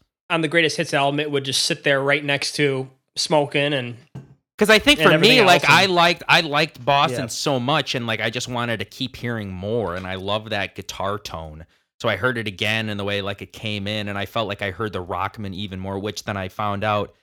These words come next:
Speaker 2: I think this was the first record where he really did use the Rockman.
Speaker 3: Yep.
Speaker 2: So I,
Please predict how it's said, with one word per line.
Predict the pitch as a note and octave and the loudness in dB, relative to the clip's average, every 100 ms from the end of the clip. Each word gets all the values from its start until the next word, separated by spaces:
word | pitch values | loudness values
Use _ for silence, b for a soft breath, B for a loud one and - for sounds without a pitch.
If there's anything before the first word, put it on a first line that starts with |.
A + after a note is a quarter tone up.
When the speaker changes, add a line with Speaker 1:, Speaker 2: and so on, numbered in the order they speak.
| _ - | _ -14
Speaker 2:
I | A2+ | -8
think | A#2 G2+ G2+ | -8 -8 -6
this | B2+ | -4
was | A#2+ A#2+ | -2 -2
the | A2 | -4
first | - A#2 A2+ A2 | -4 -4 -4 -4
record | G#2 C3+ | -4 -4
where | A2 G#2 | -4 -4
he | G2+ | -4
really | G2 G#2 G#2+ | -4 -4 -4
did | G2+ G2 | -6 -8
use | F#2 G#2+ - | -8 -8 -8
the | F#2 | -6
Rockman. | F2+ G2 - C#3 C#3 D3+ - _ _ _ _ _ _ _ _ _ | -4 -4 -4 -4 -4 -6 -12 _ _ _ _ _ _ _ _ _
Speaker 3:
Yep. | B2 C3+ | -10 -4
Speaker 2:
So | |
I, | D#3 | 2